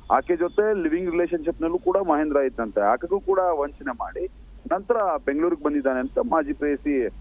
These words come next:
ಆರೋಪವನ್ನ ಮಾಡ್ತಾ ಇರುವಂತದ್ದು. ಸದ್ಯಕ್ಕೆ ಮಾರತಹಳ್ಳಿ ಪೊಲೀಸರು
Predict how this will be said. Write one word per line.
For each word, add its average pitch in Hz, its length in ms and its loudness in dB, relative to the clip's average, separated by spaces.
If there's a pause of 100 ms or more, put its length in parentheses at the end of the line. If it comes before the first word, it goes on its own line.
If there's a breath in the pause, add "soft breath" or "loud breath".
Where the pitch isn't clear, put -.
(220)
ಆರೋಪವನ್ನ 131 400 2
ಮಾಡ್ತಾ 127 380 -2
ಇರುವಂತದ್ದು. - 640 -8 (320)
ಸದ್ಯಕ್ಕೆ 160 540 -2
ಮಾರತಹಳ್ಳಿ 151 440 0
ಪೊಲೀಸರು 156 720 -2